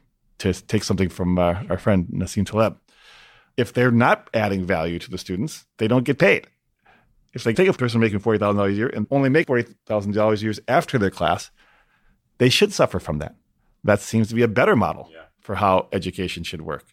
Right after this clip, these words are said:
Speaker 1: And by the way, this isn't limited necessarily to computer training. It could be for welding.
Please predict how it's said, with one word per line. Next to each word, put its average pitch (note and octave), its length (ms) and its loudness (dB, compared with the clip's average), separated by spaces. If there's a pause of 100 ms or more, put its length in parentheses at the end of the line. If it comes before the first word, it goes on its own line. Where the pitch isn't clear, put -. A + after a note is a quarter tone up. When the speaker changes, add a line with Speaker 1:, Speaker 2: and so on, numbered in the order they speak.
(200)
Speaker 1:
And - 80 -6
by E3 80 4
the G3 60 6
way, D3 80 6
this C#3 220 -2
isn't G3+ 200 -4
limited D3+ 320 -2
necessarily C3 600 0
to G2+ 420 -2
computer E3 300 0
training. F2 220 -2
It - 40 -12
could F2+ 100 -8
be G2+ 120 -2
for A#2+ 200 -4
welding. B2+ 520 0